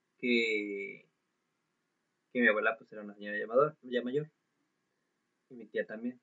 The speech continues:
Entonces, muchas veces me dejaban viendo la tele, y muchas veces me dej-, me dejaban viendo lo que ellas veían en su regularidad novela. ¿Qué pasa?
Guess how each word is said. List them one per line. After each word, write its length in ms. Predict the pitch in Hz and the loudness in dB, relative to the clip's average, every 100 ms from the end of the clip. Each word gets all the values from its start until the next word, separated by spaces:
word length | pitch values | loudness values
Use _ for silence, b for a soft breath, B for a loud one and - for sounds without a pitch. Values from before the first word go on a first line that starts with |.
| _ | _
Entonces, 260 | - 113 | -20 -16
muchas 260 | 113 117 120 | -14 -14 -14
veces 180 | 113 123 | -14 -8
me 100 | 131 | -8
dejaban 300 | 107 104 110 | -4 -4 -4
viendo 220 | 110 107 | -8 -12
la 100 | 101 | -14
tele, 240 | - 127 123 _ _ _ _ _ _ _ | -10 -10 -10 _ _ _ _ _ _ _
y 60 | 131 | -18
muchas 300 | 117 107 123 | -16 -8 -6
veces 220 | 113 - | -6 -12
me 140 | 135 120 | -16 -16
dej-, 300 | 101 _ _ | -16 _ _
me 120 | 117 | -20
dejaban 300 | 107 107 110 | -16 -16 -12
viendo 220 | 113 110 | -12 -10
lo 160 | 120 113 | -10 -10
que 100 | 110 | -12
ellas 220 | 104 101 | -14 -14
veían 300 | 104 110 143 - _ _ _ | -18 -18 -18 -20 _ _ _
en 160 | 120 120 | -8 0
su 300 | 123 117 - _ _ _ _ _ _ _ _ _ _ _ _ | 0 0 -6 _ _ _ _ _ _ _ _ _ _ _ _
regularidad 640 | 123 117 113 113 110 110 | 2 4 2 0 -2 -4
novela. 440 | 117 113 120 143 - _ _ _ _ _ _ _ _ _ _ | -6 -2 -2 -2 -8 _ _ _ _ _ _ _ _ _ _
¿Qué 120 | - | -4
pasa? 380 | - 131 151 | 2 2 0